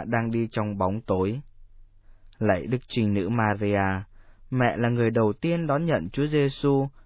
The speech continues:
ánh sáng trần gian. Xin nhậm lời chúng con cầu nguyện, để chúng con nhận được ân sủng, đó là đón mùa chay này với ánh sáng của đức tin, và tìm lại được món quà vô giá của bí tích rửa tội mà chúng con đã lãnh nhận.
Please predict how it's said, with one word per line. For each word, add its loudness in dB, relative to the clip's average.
ánh -2
sáng -2
trần -2
gian. 2
Xin 0
nhậm 0
lời 4
chúng -2
con -2
cầu 4
nguyện, 0
để 0
chúng -4
con -2
nhận -2
được -2
ân -2
sủng, -2
đó 2
là 2
đón 0
mùa 2
chay -2
này 0
với 2
ánh -2
sáng -2
của -4
đức -4
tin, 0
và 0
tìm 0
lại 2
được -2
món 0
quà 2
vô 0
giá 0
của -2
bí -2
tích -6
rửa -2
tội 0
mà -2
chúng -6
con 0
đã -4
lãnh -6
nhận. 0